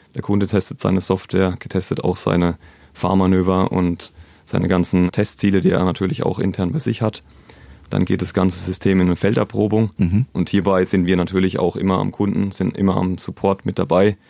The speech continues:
Speaker 1: überwachen das ganze Thema auch und schauen uns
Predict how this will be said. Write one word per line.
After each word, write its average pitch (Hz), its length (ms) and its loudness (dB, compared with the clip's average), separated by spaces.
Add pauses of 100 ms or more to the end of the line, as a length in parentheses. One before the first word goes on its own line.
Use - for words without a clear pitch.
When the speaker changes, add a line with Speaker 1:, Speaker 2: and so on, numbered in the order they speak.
(200)
Speaker 1:
überwachen 87 460 0
das 90 140 -2
ganze 92 260 -2
Thema 92 340 2
auch 104 320 -2 (520)
und 87 200 -2
schauen 90 300 2
uns 87 420 0